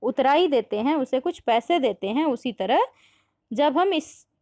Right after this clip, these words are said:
जब हमें ईश्वर इस संसार सागर से पार लगाएंगे, तब हमें उत-, उन्हें उतराई में देने के लिए अच्छे कर्म करने होते हैं। तो लेखिक, अ, कवयित्री ने क्या किया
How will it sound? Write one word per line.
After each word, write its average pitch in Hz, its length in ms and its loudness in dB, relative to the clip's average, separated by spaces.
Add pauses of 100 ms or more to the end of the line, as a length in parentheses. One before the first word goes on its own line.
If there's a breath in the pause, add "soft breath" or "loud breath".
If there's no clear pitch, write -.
(140)
जब 254 240 0
हमें 285 220 2
ईश्वर 294 380 0
इस 311 180 -2
संसार 226 440 0
सागर 196 360 0
से 302 160 -2
पार 277 360 2
लगाएंगे, 202 540 0 (380 soft breath)
तब 311 180 2
हमें 247 380 -2 (100)
उत-, - 320 -10
उन्हें 262 260 2
उतराई 269 420 2
में 349 180 2
देने 294 220 4
के 311 140 0
लिए 339 180 4 (400 soft breath)
अच्छे 269 360 -2
कर्म - 420 0
करने 359 340 2
होते 302 340 2
हैं। 247 240 -2 (500 soft breath)
तो 453 280 2 (140)
लेखिक, 254 440 -2
अ, 233 240 0
कवयित्री 254 520 0
ने 392 120 2
क्या 233 180 2
किया 277 380 0